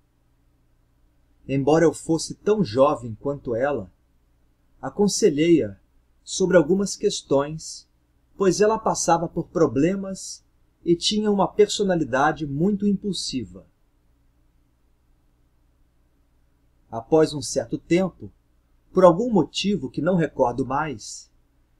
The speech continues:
ela passou a falar sobre o herê de sua mãe, cujo nome era Zequinha. E a jovem descreveu suas características,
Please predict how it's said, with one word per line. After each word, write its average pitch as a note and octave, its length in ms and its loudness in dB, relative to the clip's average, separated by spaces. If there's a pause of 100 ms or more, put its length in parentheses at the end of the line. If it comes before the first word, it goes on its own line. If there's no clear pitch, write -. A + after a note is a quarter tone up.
(180)
ela G3 180 -2
passou G3+ 400 0
a F#3+ 60 -4
falar D#3+ 400 -6
sobre E3+ 400 -2
o G3+ 100 6
herê D3+ 500 2
de C#3 160 -20
sua G#3+ 300 -8
mãe, C#3+ 320 -4 (840)
cujo G3+ 260 0
nome D#3+ 300 -2
era D3+ 160 0
Zequinha. C3 600 -6 (2750)
E G#3+ 100 -2
a F#3 120 4
jovem D#3+ 400 0
descreveu D3 640 -2
suas - 380 -6
características, - 1160 -6